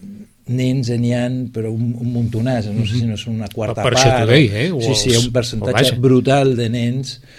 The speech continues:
Speaker 1: eh, que estan allà sotmesos a les situacions que els,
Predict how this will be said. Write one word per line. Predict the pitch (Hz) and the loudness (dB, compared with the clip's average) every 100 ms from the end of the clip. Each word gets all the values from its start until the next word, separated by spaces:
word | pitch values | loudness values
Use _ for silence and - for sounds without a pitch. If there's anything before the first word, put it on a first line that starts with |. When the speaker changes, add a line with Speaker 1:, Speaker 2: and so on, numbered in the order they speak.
| - | -20
Speaker 1:
eh, | - 110 101 98 | -8 -4 -4 -6
que | 110 | -8
estan | - 107 | -6 -6
allà | 104 107 | -4 -6
sotmesos | - 117 110 107 - 120 117 - | -8 -8 -6 -8 -8 -8 -8 -10
a | 107 107 | -8 -6
les | 104 - | -6 -4
situacions | 117 127 113 - 147 165 160 - _ _ _ _ _ _ _ _ - _ _ | -2 -2 -2 -4 -4 -4 -8 -14 _ _ _ _ _ _ _ _ -20 _ _
que | 147 | -4
els, | 131 | -2